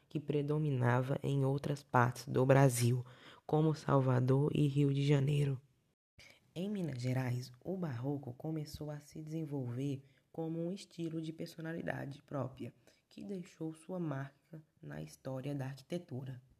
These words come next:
da pintura e da escultura a nível nacional e internacional. Caracterizada pela pompa e grandiosidade,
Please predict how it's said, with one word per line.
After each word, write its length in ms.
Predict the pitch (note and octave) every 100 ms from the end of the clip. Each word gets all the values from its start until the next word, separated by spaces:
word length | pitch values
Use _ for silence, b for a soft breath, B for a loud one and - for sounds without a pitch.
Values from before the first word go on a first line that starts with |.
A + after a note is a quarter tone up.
| - _ _ b b
da 240 | C3 C#3+
pintura 840 | D#3 D#3+ C#3+ - C#3+ C#3 E3 E3 F3 -
e 160 | D#3+
da 240 | D#3+ C#3 C#3+
escultura 840 | D3+ - - - - B2 B2+ B2 -
a 160 | - D#3+
nível 540 | D#3+ D3 D3+ D#3 D#3+
nacional 920 | D3+ D#3 F3+ - E3 C3 B2+ B2+ D3 C#3+ _ -
e 300 | E3+ F3 -
internacional. 1120 | F3+ F#3+ F#3+ E3+ D#3 D#3 - D#3+ C#3+ D3+ C3+ B2+ _ _ _ _ _ _ -
Caracterizada 1040 | G3 F#3+ F#3 - D#3+ D3 C3 C#3 C#3 B2+
pela 360 | B2 - E3 D#3
pompa 540 | - C#3 D3 B2+ B2 -
e 100 | D#3+
grandiosidade, 1040 | D3 D#3+ E3 D3+ C#3 C3 B2+ B2+ B2 B2